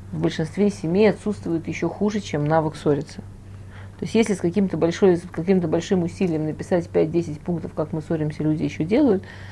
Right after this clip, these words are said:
написать пять-десять пунктов, как мы миримся, большому количеству семей еще сложнее.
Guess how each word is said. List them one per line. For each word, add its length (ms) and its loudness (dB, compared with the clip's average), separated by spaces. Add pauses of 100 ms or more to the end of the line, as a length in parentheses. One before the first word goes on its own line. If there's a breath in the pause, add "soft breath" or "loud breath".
(340 loud breath)
написать 380 4
пять-десять 480 4
пунктов, 320 -4
как 220 -6
мы 80 0
миримся, 420 2 (120)
большому 840 0
количеству 340 0
семей 300 2
еще 420 2
сложнее. 500 -4